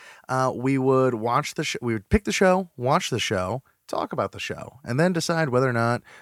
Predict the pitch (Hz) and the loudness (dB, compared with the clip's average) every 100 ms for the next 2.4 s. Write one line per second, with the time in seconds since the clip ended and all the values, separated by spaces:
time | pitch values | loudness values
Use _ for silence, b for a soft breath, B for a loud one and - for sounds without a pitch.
0 | B 107 107 - 110 113 101 92 95 95 | B -4 -4 -4 -6 -2 -2 -2 -6 -10
1 | 85 - - 104 104 - 196 214 208 - | -14 -10 -2 -2 -2 0 0 0 -4 -2
2 | 190 208 180 208 | -2 -2 -2 -2